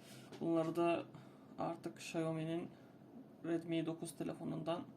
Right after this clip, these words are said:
aldığınız sesle duyacaksınız ve göreceksiniz. Başka söylenebilecek pek bir şey yok şu an için. Direkt kurulumda bazı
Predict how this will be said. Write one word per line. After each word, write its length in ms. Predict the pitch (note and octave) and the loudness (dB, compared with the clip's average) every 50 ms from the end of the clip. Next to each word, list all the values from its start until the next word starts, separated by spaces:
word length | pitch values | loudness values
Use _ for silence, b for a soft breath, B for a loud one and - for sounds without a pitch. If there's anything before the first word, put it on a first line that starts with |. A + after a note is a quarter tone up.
| - - - - - - | -18 -18 -18 -16 -4 0
aldığınız 440 | - E3+ E3+ D#3+ D#3 D#3 D#3+ F3 - | 2 2 2 2 0 0 0 -2 -2
sesle 380 | - - E3 E3 E3 - D#3 | 0 0 0 0 0 0 2
duyacaksınız 680 | D#3+ D#3 D#3 D#3 - E3 - - - - - - G3 - | 2 2 2 0 -2 -4 -6 -6 -8 -4 -4 -4 -2 -2
ve 80 | F3 E3 | -2 -2
göreceksiniz. 880 | D#3+ D3+ D3+ - D#3 - D#3+ D3+ - - - - - G#3+ - - - - - - - - - - - - - - - - - - - - - - - - - B B B B B B B B B B - - | 0 0 0 -2 -2 -4 -6 -8 -8 -8 -8 -6 -6 -6 -6 -8 -12 -14 -16 -18 -18 -18 -18 -18 -18 -18 -18 -18 -18 -18 -18 -18 -18 -18 -18 -18 -18 -18 -18 B B B B B B B B B B -10 -8
Başka 360 | F#3+ E3+ - - - F3+ D#3 | -8 -6 -4 -2 0 0 0
söylenebilecek 880 | - - - - A3 G#3 F#3 F3+ F3+ F#3 F3+ F3+ F#3 F3 F#3+ G3 G3 - | 0 -2 -4 0 2 4 4 4 2 2 2 2 2 2 2 0 -2 0
pek 280 | G3+ F#3+ G3 - - A#3 | 0 -2 -2 -2 -2 -2
bir 60 | F3+ | -2
şey 260 | - F#3+ F#3+ F3 F#3+ | 2 2 4 4 4
yok 220 | G3 G3 G3+ - | 4 2 2 0
şu 160 | - - - D#3+ | -4 -4 -4 -2
an 160 | - - - | -2 -2 -4
için. 260 | - - - G3 G3 - - B B B B B B B B B B B B - - E3 - | -4 -4 -2 -4 -4 -4 -8 B B B B B B B B B B B B -12 -6 -2 2
Direkt 360 | F3 F#3 F#3+ F#3+ - - - | 4 4 2 2 -2 -4 2
kurulumda 520 | G3+ F#3+ F3+ E3+ E3+ E3+ E3+ E3+ E3+ E3 | 4 6 8 8 8 6 6 4 4 6
bazı 460 | E3+ E3+ E3 E3 E3 E3 D#3+ D#3+ - | 6 8 6 6 6 4 2 0 0